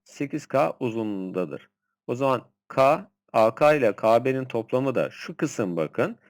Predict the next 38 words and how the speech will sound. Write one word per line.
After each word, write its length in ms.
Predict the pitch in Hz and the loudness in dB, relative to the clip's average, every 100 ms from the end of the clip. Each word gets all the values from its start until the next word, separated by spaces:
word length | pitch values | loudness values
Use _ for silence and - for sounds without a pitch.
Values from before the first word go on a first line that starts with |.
| _ | _
yüz 120 | 127 | -10
seksen 420 | 127 160 - 170 165 | -4 -4 0 0 0
derece 280 | 135 104 | -2 -2
eşitti 400 | 92 - - 107 | -4 -6 -10 -10
değil 140 | 107 107 | -8 -8
mi? 160 | 82 - _ _ - | -10 -14 _ _ -10
Yüz 140 | 131 | -6
seksen 380 | 151 143 156 147 | -4 -2 0 0
eşittir 600 | 139 127 135 - 170 190 _ - | -2 -4 -6 -4 -6 -6 _ -10
dokuz 300 | 127 139 - | -8 -8 -4
K 280 | 123 107 87 | 2 2 2
dersem 480 | 80 76 151 180 - _ _ _ _ _ | -2 0 -2 -2 -6 _ _ _ _ _
K 240 | - 160 | 2 4
yayının 560 | 180 143 95 80 71 69 _ _ | 4 2 -2 -8 -16 -20 _ _
derece 360 | 95 98 107 196 | -2 0 0 -4
cinsinden 680 | 185 160 - 143 95 90 73 - | -2 -4 -4 -6 -4 -4 -6 -8
değeri 500 | 107 147 107 190 - _ _ _ _ | -2 0 2 0 -4 _ _ _ _
yirmi 320 | 127 139 131 | 0 0 0
olacaktır. 680 | 101 82 78 71 - - - _ _ _ | -2 -4 -6 -10 -16 -20 -20 _ _ _
Tamam. 300 | 113 95 - _ _ - - _ | -2 -2 -6 _ _ -20 -20 _
O 100 | 120 | -4
zaman 220 | 135 131 | 0 0
burası 420 | 143 123 - 170 196 _ | 2 0 0 -8 -8 _
A 220 | 117 107 | 2 2
K 200 | - 143 | 2 -2
yirmi, 580 | 123 117 95 92 147 160 _ - | -2 -2 -2 -2 -4 -6 _ -4
burası 280 | 113 - | -4 -4
ise 360 | 71 - 151 160 _ - | -8 -2 -2 -2 _ -10
yüz 160 | 101 | 0
altmış 420 | 104 87 143 156 | 0 0 -4 -8
olacaktır. 540 | - 113 90 85 - 78 | -4 -2 0 -4 -4 -12
Sekiz 360 | - 101 - | -10 -12 -12
K 180 | - 98 | -2 0
olduğu 200 | 85 80 | 0 -4
için 200 | 80 - | -10 -12
arkadaşlar. 480 | 73 65 - - - | -14 -14 -18 -20 -4
Benzer 320 | 127 131 185 | -2 0 -2
şekilde 500 | 185 180 113 92 90 | -2 -6 -6 -8 -10